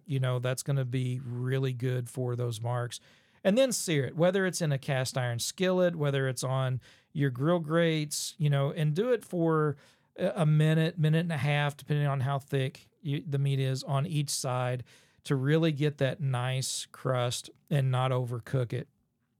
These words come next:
You know, that's, um, you know, if, if you like those marks, you know, make sure you're, you know, what you're gonna be putting it on is, it, you know, as hot as you can get it for, you know, if you can. Um, but, uh, definitely, a-, and one more way to sear it,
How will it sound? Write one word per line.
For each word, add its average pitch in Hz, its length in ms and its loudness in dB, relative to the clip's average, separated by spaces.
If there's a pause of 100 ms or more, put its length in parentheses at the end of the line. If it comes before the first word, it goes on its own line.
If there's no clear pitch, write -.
(140)
You 165 140 0
know, 143 60 2
that's, 147 340 0 (400)
um, 131 480 0 (880)
you 180 140 6
know, 160 60 6
if, 151 200 2
if 156 160 0
you 170 180 6
like 170 440 2
those 151 240 2
marks, 151 720 0 (400)
you 147 140 2
know, 143 180 4
make 143 180 2
sure 156 180 2
you're, 147 280 2
you 139 160 -2
know, 135 60 0
what 139 260 0
you're 139 80 -2
gonna 143 120 2
be 135 120 0
putting 139 300 0
it 131 120 0
on 131 380 0
is, 131 260 -2
it, 127 300 -6 (120)
you 131 160 -4
know, 117 60 -2
as 117 140 -4
hot 135 320 0
as 120 120 -4
you 131 80 -6
can 123 140 -4
get 120 220 -2
it 151 160 -6
for, - 120 -14
you 123 140 -4
know, 117 140 -2
if 110 120 -8
you 120 60 -10
can. 123 420 -2 (480)
Um, 120 540 -2 (220)
but, 120 360 -2
uh, 107 300 -6
definitely, 120 600 -2 (280)
a-, 214 300 -4
and 175 160 4
one 240 160 4
more 214 220 2
way 180 180 4
to 165 100 0
sear 143 360 2
it, - 280 -6